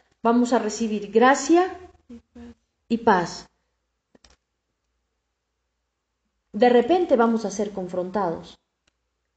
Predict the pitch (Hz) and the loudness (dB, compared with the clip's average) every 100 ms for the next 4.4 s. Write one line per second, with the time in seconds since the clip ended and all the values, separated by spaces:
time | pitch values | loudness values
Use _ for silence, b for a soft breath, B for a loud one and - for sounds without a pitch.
0 | _ _ _ _ _ 208 220 233 302 302 | _ _ _ _ _ 0 2 4 2 2
1 | 254 247 302 285 269 240 214 214 247 269 | 2 2 2 2 0 0 2 2 2 2
2 | 262 240 240 269 262 262 214 208 214 233 | 2 2 2 0 0 0 -2 -2 0 0
3 | 233 - 202 185 190 226 220 202 196 196 | -2 -4 -4 -4 -2 -2 -2 -2 -6 -8
4 | 202 196 185 180 | -8 -6 -6 -10